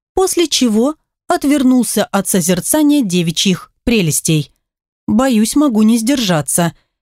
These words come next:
Я же тоже не железный, да и нервишки пошаливают частенько в последнее время. Налил еще коньяка в бокал и залпом выпил, закусив долькой лимона. Надо расслабиться,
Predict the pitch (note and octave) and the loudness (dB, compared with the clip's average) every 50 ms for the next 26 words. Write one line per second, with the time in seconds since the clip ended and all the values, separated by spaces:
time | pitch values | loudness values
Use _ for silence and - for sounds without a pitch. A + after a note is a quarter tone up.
0 | _ _ - - F3 F#3+ F3 D#3+ G3+ G3+ - F4+ E4+ B3 A3 F#3+ F3+ E3 E3 F3+ | _ _ -4 0 0 0 2 0 -2 -2 0 0 0 2 2 2 2 2 2 2
1 | F#3 F3+ F3 E3 D#3+ F3 F3 E3+ D#3+ _ _ _ _ _ _ _ - - E3+ F#3 | 2 2 0 0 0 0 0 -2 -4 _ _ _ _ _ _ _ -4 0 2 2
2 | G3 G#3 A3 A#3 B3+ C4+ E4 - - - D#4 - D4 D4 - - D4+ C#4 C4 B3+ | 4 4 2 2 2 0 -2 -2 -2 -6 -6 -4 -2 -4 -2 -2 -2 0 0 0
3 | A#3 B3+ C4+ C4 - - - - C#4+ C4 - - - C4 B3+ B3 - B3+ - - | 2 0 0 -2 -4 -10 -6 -2 -2 -2 -2 -2 0 0 0 2 0 -2 -4 -2
4 | B3 A#3 - - A#3+ A#3+ G#3 A3 A3+ A3+ G#3+ A3 G#3+ G#3+ G#3+ G#3 G#3 G#3 _ _ | -2 -2 0 0 0 0 2 2 0 2 2 2 2 2 2 0 -2 -4 _ _
5 | _ _ _ _ _ _ _ - F3 F3+ F#3+ G3+ G#3+ A3+ A#3+ A3+ G#3+ G3 A3 G#3+ | _ _ _ _ _ _ _ -4 0 0 2 2 2 2 2 2 0 0 0 0
6 | - - A3 F#3 - G3 F#3 F3+ F3+ - - F#3 E3+ D#3 D3 E3 E3 - - A#3+ | 0 -2 -2 -2 0 0 0 2 0 0 0 -2 -2 0 -2 -4 -4 -2 -2 -2
7 | C4 C4 B3 - _ _ _ _ _ - - D4 C#4+ A#3+ G#3+ A3 G#3+ A3 A3 - | -2 -2 -4 -6 _ _ _ _ _ -2 0 0 2 2 0 0 0 0 -2 -2
8 | B3 A#3+ A#3 A3 G3 G3+ F3+ - E3 D#3+ D3+ C#3 _ _ _ _ _ - - D#4 | 0 0 0 2 0 0 -2 -2 -2 -2 -2 -4 _ _ _ _ _ -4 -2 0
9 | F4 - - E4+ D4 - - C4 A#3+ A3+ F#3+ F#3 F#3 F#3 - - G3+ G3 G3 F#3+ | 0 0 0 -2 -2 0 0 0 0 2 2 2 2 0 0 -2 0 0 2 2
10 | F3+ D#3+ D#3 D3 C#3+ D3 - _ _ _ _ _ _ _ _ - E3 E3 E3 E3 | 2 2 2 0 -2 -4 -6 _ _ _ _ _ _ _ _ -2 -2 0 0 0
11 | D#3+ E3 E3 E3 - - G#3+ G#3 G#3+ F3+ E3+ - - - - D#3+ D3+ C#3+ | 0 0 0 0 -2 -2 0 0 0 0 -2 -4 -4 -4 -2 -2 -2 -4